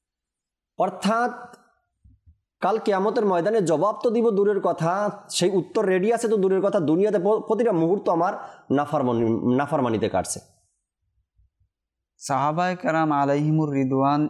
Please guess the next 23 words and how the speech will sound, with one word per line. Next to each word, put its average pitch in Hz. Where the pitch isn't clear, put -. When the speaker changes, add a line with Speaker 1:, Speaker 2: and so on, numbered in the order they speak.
Speaker 2:
এই 139
বিষয়টার 139
প্রতি, 101
Speaker 1:
জি। -
Speaker 2:
পর্দার 139
প্রতি, 123
নিজেদের 139
স্ত্রী, 135
নিজেদের 139
সন্তান, 123
তাদের 135
যে 143
পর্দা 127
করার 123
বিষয়টি, 123
তার 143
কতটা 170
গুরুত্ব 147
ছিলেন। 110
তলোয়ার 160
নিয়ে 196
দাঁড়িয়ে 165
যেতেন 127